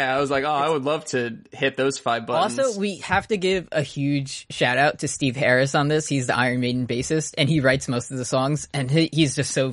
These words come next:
Speaker 2: fucking, I love hearing bass in, in a metal song.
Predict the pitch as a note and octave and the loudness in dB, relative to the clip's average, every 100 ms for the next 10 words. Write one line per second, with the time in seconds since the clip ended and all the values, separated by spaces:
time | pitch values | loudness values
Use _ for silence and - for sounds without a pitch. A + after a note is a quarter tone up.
0 | - A#2 - B2 B2+ - - - - G#3 | -4 -10 -6 -6 -8 -10 -18 -10 -2 2
1 | C#4+ C#4+ C4 - _ _ G#3+ F3 E3+ D3+ | 2 0 -6 -14 _ _ 0 2 2 2
2 | F3+ E3+ E3 D#3+ - C#3+ B3 F4 - - | 2 2 2 -4 -8 -2 0 0 -4 -4
3 | E3+ D#3+ D#3+ F3+ E3 D#3+ G#3+ A#3+ - B2+ | 0 0 0 0 0 2 2 0 -2 -6
4 | C#2 - | -8 -14